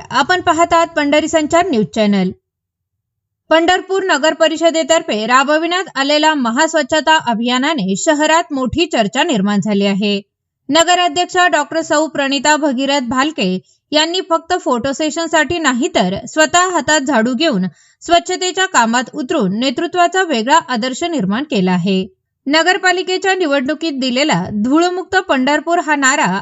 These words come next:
आता केवळ भाषणापुरता न राहता प्रत्यक्ष कृतीतून साकार होत असल्याचे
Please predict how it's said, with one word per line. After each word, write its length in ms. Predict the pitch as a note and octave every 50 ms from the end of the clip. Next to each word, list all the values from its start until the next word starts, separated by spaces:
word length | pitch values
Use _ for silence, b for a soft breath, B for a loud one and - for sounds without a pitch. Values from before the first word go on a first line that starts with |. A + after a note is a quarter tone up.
| - -
आता 220 | B3+ C#4+ C#4+ E4+
केवळ 320 | E4 F4+ F4 F4 F4+ F#4+ G4
भाषणापुरता 680 | E4 D4 A#3 A#3 - - D4+ D#4+ C#4+ E4+ D4+ - E4+ E4+
न 80 | E4+
राहता 560 | E4+ D#4+ D4+ C4 A#3 A3 D4 - - F#3+ E3+ F3+ b b b b b b _ _
प्रत्यक्ष 420 | D4+ D#4+ E4+ E4+ E4+ F#4 F#4 - G#4 G#4 -
कृतीतून 460 | E4+ D#4+ C#4 A#3+ D#4 D4 E4+ E4+ F4
साकार 360 | F4+ F4 B3 A3 - C4+ C#4+ D#4
होत 260 | C4+ D4+ D#4 - D#4+
असल्याचे 420 | D#4 D#4+ - F4+ F#4 F#4 - A#3